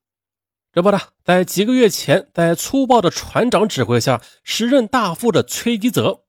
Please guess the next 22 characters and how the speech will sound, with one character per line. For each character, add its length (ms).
啊， 160
后 300
来 200
的 80
船 260
长， 160
将 160
一 120
名 380
印 240
尼 100
船 300
员 160
打 180
成 220
重 160
伤 180
啊， 100
这 80
还 120
了 120
得？ 180